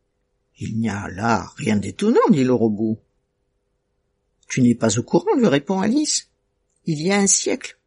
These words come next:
ce fleuve avait presque disparu, asséché par l'irrigation intensive.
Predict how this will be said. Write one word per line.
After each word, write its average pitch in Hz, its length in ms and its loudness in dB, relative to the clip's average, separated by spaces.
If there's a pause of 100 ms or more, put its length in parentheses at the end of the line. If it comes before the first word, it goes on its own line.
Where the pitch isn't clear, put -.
(140)
ce - 240 -2
fleuve 226 440 0
avait 139 220 0
presque - 440 -4
disparu, 139 600 -8 (720)
asséché - 500 -2
par 117 180 -4
l'irrigation 127 560 -2
intensive. 123 720 -4